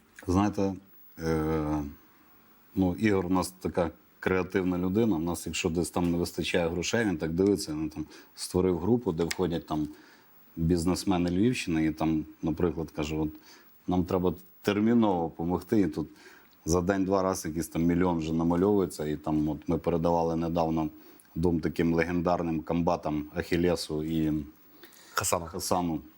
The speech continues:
Speaker 1: В Києві ми на Дніпрі якраз робили, е, їм передачу. І от це Ігор,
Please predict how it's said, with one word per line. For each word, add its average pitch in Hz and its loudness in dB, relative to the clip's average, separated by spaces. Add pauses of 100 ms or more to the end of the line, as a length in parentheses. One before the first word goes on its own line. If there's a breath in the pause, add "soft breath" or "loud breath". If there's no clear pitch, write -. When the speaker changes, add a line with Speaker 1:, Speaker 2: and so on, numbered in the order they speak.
(140)
Speaker 1:
В - -20
Києві 82 2
ми 82 0
на 80 0
Дніпрі 82 0
якраз 76 -4
робили, 78 0 (320)
е, 76 -2
їм 76 2
передачу. 85 0 (140)
І 82 -2
от 80 -6 (260)
це 92 2
Ігор, 110 4